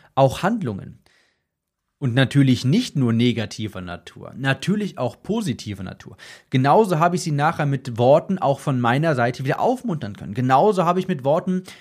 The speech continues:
in diesem Podcast vielleicht schon mal dafür sorgen können, dass du Dinge anders siehst. Genauso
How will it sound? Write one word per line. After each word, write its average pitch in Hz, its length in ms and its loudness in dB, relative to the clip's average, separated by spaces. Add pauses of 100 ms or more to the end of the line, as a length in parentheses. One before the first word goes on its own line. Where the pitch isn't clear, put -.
in - 100 -4
diesem 147 260 0
Podcast 160 560 0
vielleicht 107 280 -2
schon 123 80 -4
mal 117 40 -2
dafür 120 400 -2 (220)
sorgen 151 380 0
können, 170 160 -4
dass 151 160 -4
du 247 160 0
Dinge 139 320 0
anders 110 340 -2
siehst. - 220 -12
Genauso 190 500 2